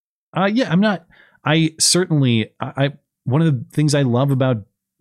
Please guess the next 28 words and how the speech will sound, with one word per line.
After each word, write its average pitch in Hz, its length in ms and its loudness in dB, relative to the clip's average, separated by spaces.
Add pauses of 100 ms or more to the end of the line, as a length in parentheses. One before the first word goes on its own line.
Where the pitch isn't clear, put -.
(100)
being 156 280 0
here 113 300 -6
is 110 260 -4
the 110 80 -4
pristine 123 360 -2
environment. 98 560 -4
I'm 104 100 -4
not 117 300 -4
pro 117 520 0
environmental 110 580 -2
destruction. 85 560 -4
I 101 60 -4
just, 107 180 -4 (180)
I 170 120 0
just 156 200 0
don't 156 240 0
equate 131 460 -2
E 156 160 2
P 127 260 0
A 107 340 2 (280)
and 123 120 2
environmental, 107 1040 0 (1000)
um, 90 680 -4 (120)
preservation 107 800 -4 (120)
as 90 260 -6
the 95 120 -8
same 87 280 -6
thing. 71 280 -12